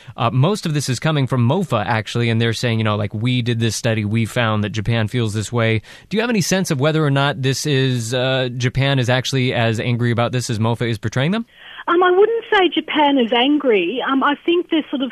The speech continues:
Speaker 2: certain parallels with the American position on Taiwan and free trade agreements. It's not so much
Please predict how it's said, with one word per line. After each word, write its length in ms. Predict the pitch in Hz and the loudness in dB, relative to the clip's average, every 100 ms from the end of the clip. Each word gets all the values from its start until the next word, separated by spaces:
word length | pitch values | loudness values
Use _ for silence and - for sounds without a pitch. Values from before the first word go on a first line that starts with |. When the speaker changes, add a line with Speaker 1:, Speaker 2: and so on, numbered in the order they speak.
| - | 0
Speaker 2:
certain 320 | 269 262 247 | 0 2 -2
parallels 720 | - 226 233 254 262 226 226 - | -2 0 2 4 4 4 2 -2
with 120 | 240 220 | -8 -4
the 100 | 226 | -4
American 480 | 220 247 285 269 | -2 -2 -2 -4
position 460 | 262 247 254 247 302 | -2 -4 -4 -2 -2
on 220 | 262 240 | -2 -4
Taiwan 520 | - 226 220 220 226 | -2 0 0 0 -2
and 280 | 220 214 - - - - - _ | -2 -6 -10 -18 -20 -20 -20 _
free 140 | 233 233 | -2 0
trade 320 | - 226 233 | 0 2 2
agreements. 560 | 240 240 240 285 359 - | 2 2 4 2 0 -4
It's 140 | 240 | -4
not 160 | 381 - | -2 0
so 80 | 381 | 2
much 160 | 311 | 0